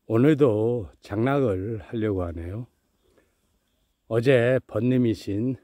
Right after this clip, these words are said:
박 사장님과 같이 했던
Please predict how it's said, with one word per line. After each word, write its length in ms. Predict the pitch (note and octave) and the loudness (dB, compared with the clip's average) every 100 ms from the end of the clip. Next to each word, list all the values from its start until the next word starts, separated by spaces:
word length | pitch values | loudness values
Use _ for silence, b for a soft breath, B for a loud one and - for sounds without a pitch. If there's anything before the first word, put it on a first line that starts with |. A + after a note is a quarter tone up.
| _ _ _ _ | _ _ _ _
박 160 | - G#2 | -14 -4
사장님과 800 | C3 A#2 A#2+ G#2 F#2+ F#2 A#2 - _ _ _ _ _ _ _ _ _ _ _ _ _ _ _ - | 0 2 2 0 -2 -4 -8 -10 _ _ _ _ _ _ _ _ _ _ _ _ _ _ _ -10
같이 600 | - B2 - A#2+ A#2 C3 | -4 -4 -2 0 0 -2
했던 720 | - D3+ - C#3 G2 A2+ G#2 | -4 -6 -2 -2 0 -4 -6